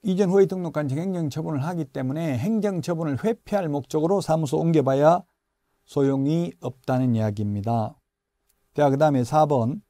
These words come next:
법 칠천육백삼십팔 호 부칙 제육 조 이 항의 개업공개사도 전국 어디로든지 사무소를 이전할 수 있으며 업무 지역은 이전한 사무소가 속한 시도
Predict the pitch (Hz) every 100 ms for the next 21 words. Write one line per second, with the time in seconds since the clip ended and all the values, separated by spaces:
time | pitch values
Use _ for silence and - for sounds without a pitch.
0 | _ _ _ _ _ _ 165 151 208 190
1 | 202 190 165 185 143 196 196 - 170 165
2 | 139 117 180 - - 180 - _ _ -
3 | 151 147 170 - 196 170 156 170 202 160
4 | 151 151 143 131 139 131 131 175 120 110
5 | - _ _ _ _ _ _ - 185 180
6 | 143 135 151 160 165 165 190 131 120 131
7 | 180 254 - _ _ _ - - 156 165
8 | 160 139 143 185 175 160 131 123 - 139
9 | 127 135 113 104 _ _ _ _ _ _
10 | - 165 196 170 202 165 156 202 208 180
11 | 214 220 226 - 160 165 156 160 165 -
12 | 147 - 175 180 - - 180 185 180 175
13 | - 190 208 202